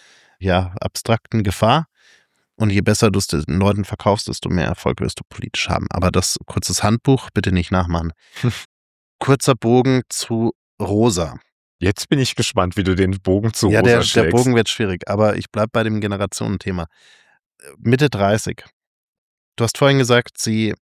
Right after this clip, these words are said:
Speaker 1: war eigentlich in einer Situation, wo sie gesagt hat, sie ist mit sich und ihrem Leben im Reinen, im Sinne von, sie braucht da jetzt keinen Mann dazu.
Speaker 2: Mhm.
Speaker 1: Und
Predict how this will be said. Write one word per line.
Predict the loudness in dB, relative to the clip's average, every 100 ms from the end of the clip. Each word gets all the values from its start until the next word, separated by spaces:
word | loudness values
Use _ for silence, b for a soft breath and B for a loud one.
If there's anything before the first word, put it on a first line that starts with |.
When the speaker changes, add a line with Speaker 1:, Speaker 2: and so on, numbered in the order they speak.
| _ _ _ _ _
Speaker 1:
war | -12 0 4 4 2
eigentlich | 0 -2 -6 -6
in | -2
einer | -2
Situation, | -2 -2 -4 -4 -2 0 0 0
wo |
sie | -2 -2
gesagt | -2 -2 -2
hat, | -6
sie | -6 -8
ist | -8 -6
mit | -6 -6
sich | -8 -8 -12 -10
und | -6 -6 -8 -16 b b b b
ihrem | 2 4 4
Leben | 4 4 4 2 -2 -4
im | 0 2
Reinen, | 4 4 4 2 0
im | -2 -2 0
Sinne | 0 -2
von, | 0 0 0
sie | -2
braucht | -2 -4 -2
da | -2
jetzt | -2 -6
keinen | -4 -2
Mann | 0 0
dazu. | 0 -2 0
Speaker 2:
Mhm. | 0 0
Speaker 1:
Und | -2 -2 -4